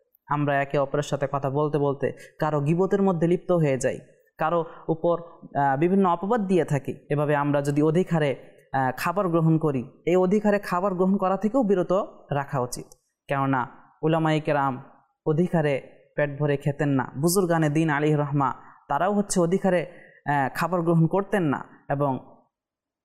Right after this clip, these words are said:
নবী আলাইহিস সালাতু ওয়াস সালাম তারা সকলে তিন আঙ্গুল দিয়ে খাবার খেতেন। কেননা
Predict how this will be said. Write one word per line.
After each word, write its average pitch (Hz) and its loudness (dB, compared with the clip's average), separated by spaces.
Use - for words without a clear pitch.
নবী 185 2
আলাইহিস 165 0
সালাতু 147 -2
ওয়াস 147 -4
সালাম 135 -2
তারা 127 0
সকলে 160 -2
তিন 240 2
আঙ্গুল 165 2
দিয়ে 143 0
খাবার 123 -2
খেতেন। - -10
কেননা 165 0